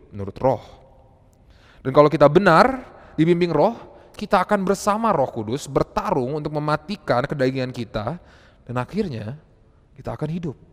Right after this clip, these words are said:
Jadi saudara, Paulus di kedua ayat ini,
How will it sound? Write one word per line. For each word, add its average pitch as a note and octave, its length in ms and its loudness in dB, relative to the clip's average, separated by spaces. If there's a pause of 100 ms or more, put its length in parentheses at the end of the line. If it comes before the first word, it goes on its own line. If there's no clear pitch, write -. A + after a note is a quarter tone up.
(1700)
Jadi D3+ 160 -4
saudara, C3 400 2
Paulus E3+ 400 4
di C3 80 -6
kedua F3+ 320 2
ayat C#3 160 4
ini, A#2 240 -8